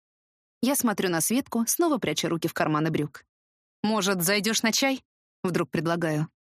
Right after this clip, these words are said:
"Дома родители, так что всё пройдёт целомудренно. Обещаю даже не провожать, ну, разве что к машине". "Нет",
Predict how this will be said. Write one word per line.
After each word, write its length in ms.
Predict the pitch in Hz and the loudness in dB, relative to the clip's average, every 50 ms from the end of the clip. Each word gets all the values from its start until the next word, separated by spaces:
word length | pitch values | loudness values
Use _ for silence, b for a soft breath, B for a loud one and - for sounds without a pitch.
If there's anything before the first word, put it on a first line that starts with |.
| _ _ _ - | _ _ _ -4
"Дома 280 | 190 262 294 262 247 | -2 0 2 2 2
родители, 580 | 240 247 240 233 320 269 - 208 175 160 151 - _ | 2 2 2 0 0 0 0 0 0 0 -2 -2 _
так 160 | - 196 - | -2 0 0
что 180 | - - - 202 | 0 -2 0 0
всё 220 | - - - 254 | 0 0 0 0
пройдёт 340 | - 208 202 190 185 185 180 | 2 2 2 2 2 0 0
целомудренно. 720 | - - 190 190 208 185 165 151 151 139 139 143 156 - - _ _ - | 0 0 0 2 2 0 0 0 0 0 0 0 -2 -2 -6 _ _ -2
Обещаю 520 | 226 233 240 277 - - 285 285 294 302 | 0 0 2 2 2 2 2 2 2 2
даже 200 | 233 277 254 277 | 2 2 2 4
не 100 | 277 277 | 4 4
провожать, 600 | 269 294 285 311 285 190 170 165 165 - - - _ _ | 2 2 2 0 0 0 0 -2 -2 -4 -8 -10 _ _
ну, 300 | - 370 403 302 233 233 | 0 0 2 2 2 0
разве 240 | 240 247 220 180 175 | 0 0 0 0 0
что 180 | 165 - - 131 | 0 0 0 0
к 40 | - | 0
машине". 480 | 202 214 - - 160 120 98 - - _ _ _ _ _ _ _ _ _ _ _ | 0 0 0 0 0 0 0 -2 -4 _ _ _ _ _ _ _ _ _ _ _
"Нет", 480 | 285 294 311 302 240 185 - - - - | 2 4 4 4 2 2 -2 -8 -16 -20